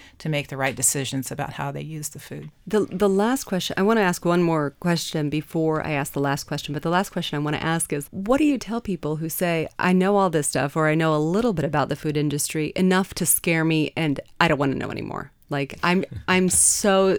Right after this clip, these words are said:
Speaker 2: I just don't wanna know anymore. I wanna go to the grocery store and I wanna buy the cheapest eggs in the deli and stop talking to me.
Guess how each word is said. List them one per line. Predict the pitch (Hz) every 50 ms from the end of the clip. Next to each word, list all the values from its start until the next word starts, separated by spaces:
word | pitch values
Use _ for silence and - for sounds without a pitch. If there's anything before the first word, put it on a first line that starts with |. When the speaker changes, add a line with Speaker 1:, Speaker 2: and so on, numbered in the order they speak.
| - -
Speaker 2:
I | - 170 175
just | 143 - - 185 180 175 - -
don't | - 180 165
wanna | 170 180 185 190
know | 220 247 262
anymore. | 240 190 170 156
I | 156
wanna | 156 160 165
go | 156 165
to | 165 160
the | 170
grocery | 156 160 156 175 - 208
store | 196 - - 220 220
and | 208
I | 180
wanna | 160 151
buy | 139 147 143
the | 143
cheapest | 139 - - 180 - 214 208 - - - _ - -
eggs | - 165 165 175 180 165 -
in | - - 175 170 170
the | 165 160 160 156 156 160 151 - _ _ -
deli | 156 165 147 135 139 143 151 175 196 - -
and | 165 170 160 156 156 151 151 - - - - - 151 156 - - _ - -
stop | - - - - 135 -
talking | - - - - - -
to | - - -
me. | -